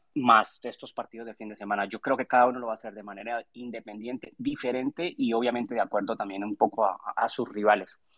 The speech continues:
Y hay otro par de factores. New York City juega por primera vez, creo que desde mediados de noviembre o finales de octubre, si no se me, se me va, en Yankee Stadium. No, finales, sí, sí, en noviembre, en noviembre cuando elimina a Atlanta.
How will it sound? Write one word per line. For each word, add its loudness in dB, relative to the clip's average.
Y 2
hay 2
otro -6
par 0
de -14
factores. -10
New -2
York -2
City -8
juega -2
por -8
primera -2
vez, -6
creo -16
que -8
desde -6
mediados -4
de 0
noviembre 4
o 2
finales 6
de 2
octubre, 2
si -6
no -4
se -2
me, -4
se -12
me -6
va, 6
en 0
Yankee 4
Stadium. -6
No, 4
finales, -2
sí, -10
sí, -12
en -12
noviembre, -12
en -14
noviembre -10
cuando -6
elimina -4
a 0
Atlanta. -2